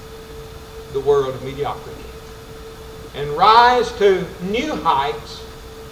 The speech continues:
and accept new challenges and discover new opportunities, not only for ourselves, but we can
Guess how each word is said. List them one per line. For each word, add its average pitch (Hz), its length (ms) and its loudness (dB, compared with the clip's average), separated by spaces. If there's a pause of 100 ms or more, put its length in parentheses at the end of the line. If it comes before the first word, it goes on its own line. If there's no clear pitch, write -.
(400)
and 165 180 -4
accept - 580 2 (380)
new 220 160 0
challenges 139 760 0 (560)
and 156 180 -2
discover 175 540 4
new 220 260 8
opportunities, 156 760 2
not 170 180 0
only - 240 0
for 165 180 0
ourselves, 156 840 4 (680)
but 151 200 0
we 190 120 2
can 165 200 -2